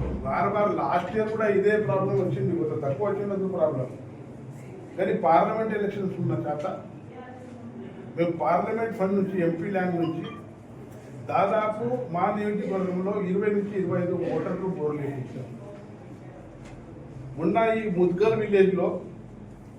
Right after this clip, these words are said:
నీళ్ళు కావాలంటే మోటార్ బోర్ నేనే వేయించాను. మాలేగాంలో నీళ్ళు లేవు, తాగడానికి నీళ్ళు లేవు అంటే ఆ ఒక చేనులకు వెళ్ళి, పొలాలకు వెళ్ళి కొండ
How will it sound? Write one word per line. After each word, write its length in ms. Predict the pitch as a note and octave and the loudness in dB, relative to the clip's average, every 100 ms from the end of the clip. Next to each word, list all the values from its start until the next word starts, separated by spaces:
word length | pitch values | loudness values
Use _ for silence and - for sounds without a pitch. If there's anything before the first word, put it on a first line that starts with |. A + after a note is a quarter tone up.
| - - - - - - C3+ | -14 -12 -12 -12 -14 -12 -4
నీళ్ళు 260 | F#3 A#3 A3 | -2 2 6
కావాలంటే 480 | G3+ G3+ G3+ G3+ G#3+ | 6 8 6 4 2
మోటార్ 420 | F3+ F#3 A3+ G#3+ | 4 2 2 2
బోర్ 240 | G#3+ G#3+ | 0 2
నేనే 160 | G#3 G#3+ | 2 2
వేయించాను. 580 | A3+ - D#3+ C3+ B2+ - - - - - - - - - - - - - - | 0 0 -2 -4 -4 -6 -10 -14 -16 -16 -16 -16 -16 -14 -14 -14 -16 -16 -8
మాలేగాంలో 640 | B2 E3 G#3+ A3+ A3+ A3+ A3+ | 0 2 4 4 2 2 0
నీళ్ళు 340 | G#3+ A3 G#3+ | 0 -2 0
లేవు, 360 | G#3+ G#3 G#3 G#3+ - - - - - - - - | 0 0 -2 -4 -8 -12 -12 -10 -10 -10 -12 -8
తాగడానికి 560 | - G3 G3+ G3+ G3+ G3+ | -2 0 2 0 0 0
నీళ్ళు 240 | G3 G3 | 0 2
లేవు 100 | F#3+ | 2
అంటే 480 | F#3 F#3 G3+ - - - - - - - - - - - - | 2 2 0 0 -4 -10 -12 -14 -14 -16 -16 -14 -12 -12 -8
ఆ 40 | C#3 | -4
ఒక 360 | C#3+ D#3+ - | -2 -2 2
చేనులకు 300 | F#3 G3+ A3 | 4 4 4
వెళ్ళి, 420 | G#3 G3+ F3+ E3 - | 4 4 4 2 2
పొలాలకు 320 | D#3+ F#3 F#3+ F#3 | 0 2 2 2
వెళ్ళి 200 | F3+ | 0
కొండ 140 | F3 | 0